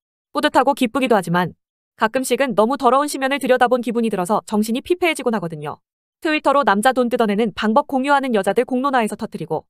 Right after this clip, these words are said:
틴더 하는 사람들의 신상을 보도뽀라는 여자가 여자를 돕는다는 이름 아래 신상 유포하고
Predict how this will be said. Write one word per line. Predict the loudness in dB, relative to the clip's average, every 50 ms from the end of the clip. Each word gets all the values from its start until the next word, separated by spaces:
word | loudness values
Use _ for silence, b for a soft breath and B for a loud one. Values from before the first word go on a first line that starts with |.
| _ _ _ _ _ _ _
틴더 | -8 -2 0 2 2
하는 | 2 0 -2 -2
사람들의 | -2 -2 0 0 0 0 0 0
신상을 | -2 -4 -4 -2 -2 0 0 -2
보도뽀라는 | -2 -4 -4 -4 -2 0 0 2 2 0 0 0
여자가 | -2 0 0 0 0 0 0
여자를 | 0 0 0 0 0 -2
돕는다는 | -2 -4 -2 -2 0 0 0 -2 -2
이름 | -4 -6 -4 -4
아래 | -4 -4 -4
신상 | -4 -6 -6 -4 -4 -4
유포하고 | -4 -6 -8 -10 -10 -10 -10 -12 -14 -14